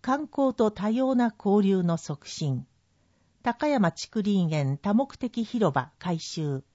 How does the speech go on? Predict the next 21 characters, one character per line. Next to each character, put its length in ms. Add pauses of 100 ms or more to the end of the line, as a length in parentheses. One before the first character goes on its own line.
(160)
百 340
六 240
十 300
二 160
万 300
円。 280 (1300)
健 260
全 240
で 140
効 260
率 280
的 280
な 240
行 280
財 220
政 400
運 260
営 180
の 180
推 340
進。 360